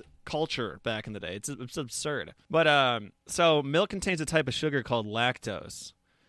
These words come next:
And when you're babies, our bodies makes a special enzyme called lactase, which allows us to digest lactose in our mother's milk.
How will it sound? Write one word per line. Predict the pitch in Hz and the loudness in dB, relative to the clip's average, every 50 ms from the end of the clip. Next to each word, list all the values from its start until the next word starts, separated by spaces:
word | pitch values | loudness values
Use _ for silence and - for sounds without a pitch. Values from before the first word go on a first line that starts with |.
| _ _ _ _ _ _ | _ _ _ _ _ _
And | 123 131 131 127 123 | 4 4 4 4 2
when | 127 127 | -2 -2
you're | 123 120 | -2 -4
babies, | 107 - - 147 170 170 143 123 104 87 80 104 | -2 0 2 4 4 4 2 2 -2 -4 -4 -4
our | 117 117 | -4 -4
bodies | 104 120 127 131 135 135 123 117 | 0 0 2 2 2 2 0 0
makes | 131 127 120 - | -4 -4 -4 -4
a | 123 | -8
special | - - 131 127 127 127 113 110 | -4 -4 -4 -2 -2 -4 -4 -4
enzyme | 117 123 123 113 120 117 113 113 | -6 -6 -4 -4 -4 -6 -6 -6
called | 104 - 120 110 | -4 -4 -4 -2
lactase, | 107 113 113 107 - _ - 143 147 139 131 117 - | -2 -2 -4 -4 -6 _ -4 -2 0 0 0 -2 -4
which | 120 - | -6 -6
allows | 120 117 117 117 120 120 117 | -4 -4 -2 -2 -2 -2 -4
us | 113 - | -6 -6
to | - 113 | -8 -8
digest | 101 110 107 104 - 123 123 120 113 | -8 -6 -8 -6 -4 -4 -4 -4 -4
lactose | 113 113 107 - - - 156 151 135 123 - | -6 -6 -6 -8 -8 -4 -2 -2 -2 -2 -4
in | 120 110 | -8 -8
our | 107 | -8
mother's | 110 113 110 110 107 - 110 | -8 -8 -8 -10 -10 -10 -10
milk. | 104 113 123 127 120 110 107 - - | -10 -6 -4 -2 -2 -4 -6 -10 -14